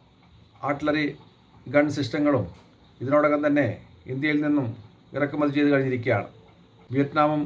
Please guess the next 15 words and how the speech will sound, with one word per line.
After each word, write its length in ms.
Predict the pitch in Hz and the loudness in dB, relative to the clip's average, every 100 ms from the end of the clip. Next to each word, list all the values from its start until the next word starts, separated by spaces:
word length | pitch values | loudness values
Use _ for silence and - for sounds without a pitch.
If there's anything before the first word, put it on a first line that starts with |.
| 147 | -6
ഇന്തോനേഷ്യയും 600 | 131 143 151 - 156 123 92 - - - - - - | -4 -2 0 -2 0 -2 -2 -10 -20 -20 -20 -14 -6
അതുപോലെ 380 | 139 143 147 147 139 - _ _ - _ - - | -4 0 2 2 -2 -8 _ _ -20 _ -20 -12
മറ്റു 180 | 123 120 147 | -10 -6 0
പല 120 | 151 147 139 - - - - - | 2 2 0 -12 -20 -20 -20 -4
ഗൾഫ് 240 | 131 135 151 | -2 0 2
രാജ്യങ്ങളും 460 | 143 143 151 147 147 - 139 | 2 0 -2 -2 -4 -6 -8
ഇപ്പോൾ 280 | 131 143 104 - - - - - - - - | -4 -2 -2 -4 -16 -20 -20 -20 -20 -20 -6
ബ്രഹ്മോസ് 460 | 123 143 147 147 - - | -2 0 2 0 -2 -8
മിസൈൽ 320 | 135 - 151 139 | -6 -2 -2 -2
സിസ്റ്റം 260 | - - 127 - - - - - - - - - - | -4 -4 -4 -6 -12 -20 -20 -20 -20 -20 -20 -16 -6
ഇന്ത്യയിൽ 240 | 131 147 147 | -2 2 2
നിന്നും 180 | 147 151 147 - - - 123 | 2 -2 -6 -12 -20 -12 -2
വാങ്ങുവാൻ 320 | 139 151 151 151 | 0 2 2 2
വേണ്ടിയുള്ള 360 | 147 147 147 127 101 - - _ 135 | 2 2 2 2 0 -8 -20 _ -8
ഡിസ്കഷനുമായി 640 | 127 156 117 151 143 143 | -6 -4 -2 0 2 2